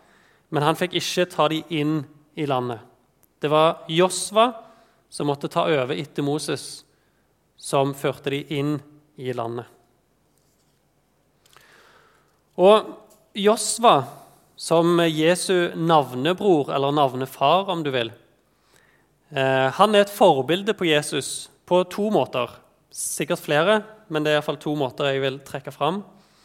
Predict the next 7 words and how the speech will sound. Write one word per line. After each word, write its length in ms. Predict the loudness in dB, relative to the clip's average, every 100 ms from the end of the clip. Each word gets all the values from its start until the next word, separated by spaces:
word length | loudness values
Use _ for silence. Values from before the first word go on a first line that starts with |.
| _ _ _ _ _ _ -8
Det 100 | -2
første 320 | 0 0 2
er 60 | 2
med 140 | 2
tanke 300 | 2 0 -4
på 560 | 0 4 4 0 -8 0
pakt. 720 | 0 0 -8 -20 -16 -16